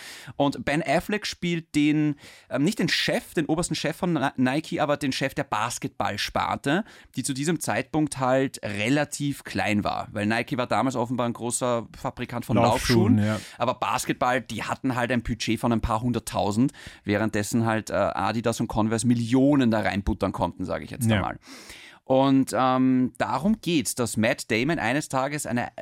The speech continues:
Speaker 1: eine Eingebung hat und Michael Jordan entdeckt, der damals jetzt noch kein großer Name war, aber einer, der Potenzial gezeigt hat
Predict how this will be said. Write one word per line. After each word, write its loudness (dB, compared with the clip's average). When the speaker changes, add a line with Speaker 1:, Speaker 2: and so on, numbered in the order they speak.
Speaker 1:
eine -2
Eingebung 0
hat -4
und -2
Michael 0
Jordan 2
entdeckt, -4
der 0
damals 0
jetzt -6
noch -4
kein -2
großer 0
Name 0
war, 2
aber 0
einer, 0
der -2
Potenzial -6
gezeigt -12
hat -8